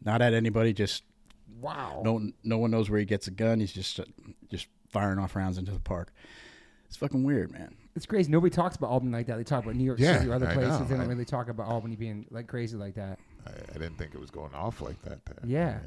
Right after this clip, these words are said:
Speaker 1: Yeah, it's crazy.
Speaker 3: But why, but why did you move to Albany?
Speaker 2: Oh, yeah, good
Speaker 3: Yeah,
Speaker 2: question.
Speaker 3: like, what was the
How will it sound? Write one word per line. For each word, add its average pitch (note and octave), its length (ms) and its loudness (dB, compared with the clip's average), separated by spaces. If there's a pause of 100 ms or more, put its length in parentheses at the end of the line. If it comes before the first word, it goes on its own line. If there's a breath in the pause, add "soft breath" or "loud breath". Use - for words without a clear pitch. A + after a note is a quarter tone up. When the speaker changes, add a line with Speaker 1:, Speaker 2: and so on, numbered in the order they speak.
(160)
Speaker 1:
Yeah, G2+ 180 -2
it's - 160 -10
crazy. F#2+ 420 -4 (100)
Speaker 3:
But B2+ 160 6
why, - 140 -6 (480)
but C3 120 2
why C3+ 340 -2
did G#2+ 300 -6
you A#2 220 2
move D#2 300 -10
to D2 160 -2
Albany? F#2 260 4
Speaker 2:
Oh, C#3+ 80 10
yeah, C3+ 160 2
good B2 160 2
Speaker 3:
Yeah, G2 120 6
Speaker 2:
question. F2 180 2
Speaker 3:
like, F2 160 -2
what F#2 160 0
was F#2 220 -4
the D#2+ 220 -6